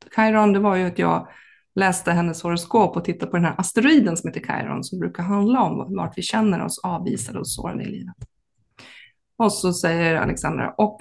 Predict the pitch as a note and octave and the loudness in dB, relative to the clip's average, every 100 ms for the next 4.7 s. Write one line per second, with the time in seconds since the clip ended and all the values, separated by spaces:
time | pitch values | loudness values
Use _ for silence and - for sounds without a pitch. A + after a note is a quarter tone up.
0 | - - F#3+ G#3 G#3+ - A#3 A3+ A3 - | -8 2 4 4 2 0 -2 0 -2 2
1 | F3+ F3 E3 E3+ E3+ F3 F#3+ - F4+ C#3+ | 2 2 0 0 -2 -2 -2 -2 0 0
2 | E3 - _ _ G3 - A3+ - D4+ B3+ | 0 -10 _ _ -8 -6 -6 -2 2 2
3 | - - G#3 G#3 F#3+ E3 D#3+ - - A#3 | 0 -2 0 0 -2 -4 -6 -8 -6 -2
4 | D4+ A3 G#4 - - - | 4 4 4 -4 -6 -6